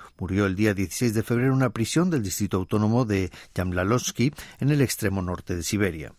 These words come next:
Por el momento, Moscú no ha revelado ni la causa de su muerte ni tampoco ha informado del paradero de su cuerpo. En toda Rusia se están llevando a cabo homenajes para conmemorar su figura y, según el grupo local de derechos humanos Ovo Info,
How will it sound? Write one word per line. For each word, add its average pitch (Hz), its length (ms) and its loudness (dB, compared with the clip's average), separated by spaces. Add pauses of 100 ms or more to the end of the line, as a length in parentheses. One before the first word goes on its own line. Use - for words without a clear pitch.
(720)
Por 123 140 2
el 127 60 6
momento, 123 360 4
Moscú 107 340 0
no 110 100 4
ha - 20 2
revelado 101 560 2
ni 90 120 -4
la 87 120 -4
causa 113 280 0
de 113 60 2
su 131 120 -2
muerte 139 300 2
ni 170 100 0
tampoco 120 520 -2 (120)
ha 90 100 -6
informado 92 500 0
del 104 120 0
paradero 85 420 -4
de 78 80 -8
su 92 140 -6
cuerpo. - 400 -4 (600)
En 98 80 -4
toda 107 160 4
Rusia 104 300 0
se 98 100 -4
están 107 240 0
llevando 101 300 2
a 98 60 -2
cabo 107 220 2
homenajes 98 420 -2
para 101 260 0
conmemorar 90 500 -2
su - 120 -8
figura 127 480 2
y, 131 80 -6
según 156 320 -2
el 123 80 -4
grupo 107 320 0
local 107 340 2
de 151 80 0
derechos 92 400 -4
humanos 98 420 0 (240)
Ovo 123 300 2
Info, 110 420 0